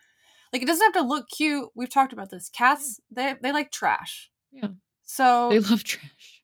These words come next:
Speaker 1: they love trash. Just throw some high value treats in there and maybe, like, a furry mouse or whatever and
Speaker 2: Absolutely.
Speaker 1: let 'em go to town.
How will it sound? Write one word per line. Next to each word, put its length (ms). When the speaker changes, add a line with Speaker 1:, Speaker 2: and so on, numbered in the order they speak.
Speaker 1:
they 120
love 260
trash. 600
Just 260
throw 220
some 300
high 320
value 320
treats 400
in 160
there 320
and 100
maybe, 340
like, 160
a 80
furry 380
mouse 380
or 100
whatever 680
and 480
Speaker 2:
Absolutely. 200
Speaker 1:
let 200
'em 100
go 140
to 100
town. 480